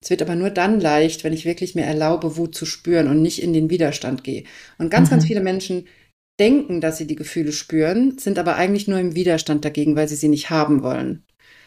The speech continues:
Speaker 1: Und nicht wirklich sich hinsetzen, sich in das Gefühl reinsetzen und das Gefühl voll da sein lassen.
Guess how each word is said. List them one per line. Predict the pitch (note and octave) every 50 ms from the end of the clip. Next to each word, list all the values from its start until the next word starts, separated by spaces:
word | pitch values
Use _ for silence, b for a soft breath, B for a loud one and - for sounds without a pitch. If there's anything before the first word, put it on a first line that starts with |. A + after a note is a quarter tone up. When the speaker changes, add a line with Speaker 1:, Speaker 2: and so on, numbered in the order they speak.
| b b b b b b b b b b b b -
Speaker 1:
Und | F#3 F3+ F3 E3 -
nicht | F3+ F#3 F#3 -
wirklich | F3+ F#3 F3+ - F3+ E3 -
sich | E3 D#3+ D#3+ -
hinsetzen, | G#3 G#3 G3+ - F3 D#3+ - - E3+ D#3
sich | D#3+ D#3+ - -
in | A3 G#3
das | G3+ F#3+ F#3+ G3
Gefühl | F3 - - F#3+ F3+
reinsetzen | D#3+ E3+ E3+ F3 F#3 F#3 F3+ - E3+ E3 D#3+ - - - - E3 D#3+ D#3+ D#3+ B B B B B B
und | - D#3+
das | D#3+ -
Gefühl | - - - F#3+ F#3
voll | F3 - - - F3+ F3+ D#3+
da | E3+ E3 E3 E3
sein | D#3+ D3+ D3 C#3+ C#3
lassen. | C#3 C#3 C#3 - C#3+ C#3+ - -